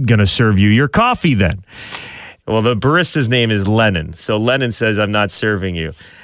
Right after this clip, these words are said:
And the woman goes online and she's like, "This Lennon girl wouldn't serve me, and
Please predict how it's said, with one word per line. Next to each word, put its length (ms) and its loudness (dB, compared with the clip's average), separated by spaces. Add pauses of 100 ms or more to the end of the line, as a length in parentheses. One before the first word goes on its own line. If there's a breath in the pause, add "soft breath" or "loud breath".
(120 loud breath)
And 280 -2
the 100 0
woman 440 0
goes 280 0
online 600 2
and 220 -6
she's 300 -4
like, 180 -4
"This 220 -4
Lennon 460 2
girl 340 0
wouldn't 480 -6
serve 520 0
me, 520 0
and 160 -4